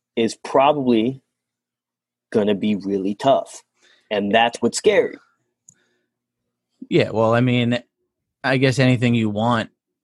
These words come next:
Speaker 2: in life technically will have a, uh, a risk to it. Unless other, other, other, if it doesn't, then who's gonna really want that, I guess, right? I mean, if,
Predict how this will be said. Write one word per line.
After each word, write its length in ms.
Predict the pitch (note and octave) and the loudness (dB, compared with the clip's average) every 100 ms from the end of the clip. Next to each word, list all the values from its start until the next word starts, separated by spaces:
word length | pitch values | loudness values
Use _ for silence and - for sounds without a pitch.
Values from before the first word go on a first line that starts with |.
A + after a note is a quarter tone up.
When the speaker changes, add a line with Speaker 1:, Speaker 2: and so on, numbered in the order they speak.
| _ _ | _ _
Speaker 2:
in 200 | C3 A2+ | -4 -2
life 240 | A#2 G#2+ | -2 -2
technically 500 | - A#2+ A2 G2 G#2+ | -2 -4 -4 -8 -8
will 220 | G2+ G2+ G#2+ | -6 -8 -2
have 260 | A2 G2+ | -2 -2
a, 380 | F#2 F#2+ F#2 F2+ | -4 -8 -10 -10
uh, 220 | E2+ - | -12 -12
a 80 | F#2 | -14
risk 320 | F#2+ A#2 - - | -4 -4 -4 -10
to 180 | G2+ | -10
it. 140 | D#2 - _ _ - | -10 -14 _ _ -6
Unless 300 | A#2 A2 A2 | -2 -2 0
other, 280 | B2+ A#2+ A2+ | 2 2 2
other, 260 | B2 B2 A#2+ | 2 2 4
other, 220 | C#3+ D#3 - _ _ - | 4 2 0 _ _ -4
if 220 | C#3 - | -2 0
it 140 | B2+ | 0
doesn't, 400 | D3 F#3 B2 A2+ | 2 2 0 -2
then 180 | A#2 A#2+ | -2 2
who's 160 | C3+ A#2+ | 2 2
gonna 200 | B2+ A#2+ | 2 4
really 200 | A#2+ A2 | 4 2
want 240 | A2 G#2 | 0 -2
that, 180 | D#2 C#2 | -6 -10
I 100 | C#2+ | -14
guess, 220 | C#2+ - | -16 -8
right? 220 | A2 G2+ - _ _ _ _ _ _ _ _ _ _ _ _ _ _ _ | -6 -6 -10 _ _ _ _ _ _ _ _ _ _ _ _ _ _ _
I 60 | G#2 | -6
mean, 180 | G#2+ G#2+ | -2 -2
if, 180 | G#2+ | -4